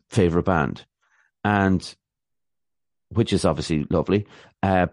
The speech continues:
but John went to see them in concert with his daughter, and he said that the, this is, this song, Ever and More, is one of the, um, the closing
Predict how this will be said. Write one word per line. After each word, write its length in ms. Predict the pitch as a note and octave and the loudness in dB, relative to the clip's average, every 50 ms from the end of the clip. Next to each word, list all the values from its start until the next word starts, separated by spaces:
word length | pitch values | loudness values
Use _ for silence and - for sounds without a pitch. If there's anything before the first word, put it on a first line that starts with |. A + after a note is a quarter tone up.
| _ - | _ 2
but 220 | D3 D#3 - - | 2 2 2 2
John 400 | - - F3+ F3+ G3+ G#3 G3 F3 | 0 2 2 4 4 2 2 2
went 160 | E3 D#3+ C3 | 2 0 0
to 80 | B2 A2 | 0 -2
see 200 | - - C3+ B2 | 2 2 2 4
them 140 | G#2+ G#2 G2 | 4 2 2
in 60 | F2 | 2
concert 340 | - A#2+ A2+ G#2 - F#2+ E2 | 2 0 0 0 0 -2 0
with 160 | F#2 G#2+ - | 0 0 0
his 100 | - - | 0 0
daughter, 400 | - G#2 G2+ F2+ E2+ D2 - - - | 2 2 2 2 2 0 0 -2 -2
and 220 | - G#2+ G#2 F#2+ - - | 0 2 2 0 0 0
he 140 | F#2 C3 C3 | 0 0 2
said 260 | - - F3+ F#3 C#3+ | 2 2 2 2 2
that 180 | C3+ B2+ - - | 0 -2 0 -2
the, 160 | A2 - - - | -4 -4 -2 -2
this 240 | C3+ C#3+ - - | 0 0 0 2
is, 100 | C#3 A#2+ - | -2 -2 0
this 180 | - C3 A#2+ | 0 0 0
song, 220 | - - A#2+ A2 G2+ - | 2 2 2 2 2 2
Ever 260 | F#2+ G#2 F#2+ G2+ G2+ | 0 2 2 4 4
and 140 | F#2 F2+ G2 | 4 4 4
More, 340 | A2 A2 A2 F#2+ F2 E2+ - - - - - _ _ _ | 4 4 4 2 0 0 -4 -8 -20 -20 -20 _ _ _
is 180 | - B2+ A2 A2+ | 2 2 2 4
one 180 | C#3+ E3+ F3 D#3+ | 4 2 4 2
of 120 | C3+ - | 2 2
the, 340 | C3 B2 A2 G#2 G2+ F2+ - - - - - - - - _ _ _ _ _ - | 4 4 4 4 4 2 0 -6 -20 -20 -20 -20 -20 -20 _ _ _ _ _ 2
um, 420 | G#2+ G#2 G2 F#2 F2 E2+ D2+ - _ _ _ _ _ _ _ _ _ _ _ _ _ _ _ _ - | 4 4 4 4 4 2 0 -2 _ _ _ _ _ _ _ _ _ _ _ _ _ _ _ _ -4
the 100 | G#2 G#2+ | -4 -2
closing 560 | - - C#3+ D3 D3 B2+ A#2+ G2+ E2+ D2 | 2 4 4 6 6 6 4 4 2 2